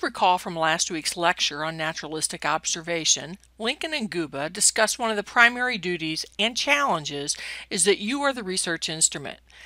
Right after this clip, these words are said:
This means that you, the individual, are using your senses to collect data.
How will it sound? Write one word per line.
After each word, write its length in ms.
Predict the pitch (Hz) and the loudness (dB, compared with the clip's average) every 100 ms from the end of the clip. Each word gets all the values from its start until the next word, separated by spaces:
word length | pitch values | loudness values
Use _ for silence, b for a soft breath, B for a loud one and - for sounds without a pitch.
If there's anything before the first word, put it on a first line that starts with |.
| B B | B B
This 180 | 233 - | 2 4
means 240 | 262 254 | 4 2
that 140 | 240 208 | 2 0
you, 580 | 202 262 262 170 147 180 | -2 0 2 0 -2 -6
the 180 | 180 | -2
individual, 680 | 196 226 220 190 151 139 139 - | -2 0 0 0 0 -2 -4 -2
are 120 | 175 | -2
using 360 | 180 185 180 175 | -2 -4 -4 0
your 240 | 196 247 | 2 4
senses 560 | - 175 156 - 160 - | 4 4 0 -2 -2 -2
to 140 | - | -4
collect 540 | - 156 143 - - | -6 -4 -4 -6 -8
data. 460 | - 170 165 - | -2 0 0 -6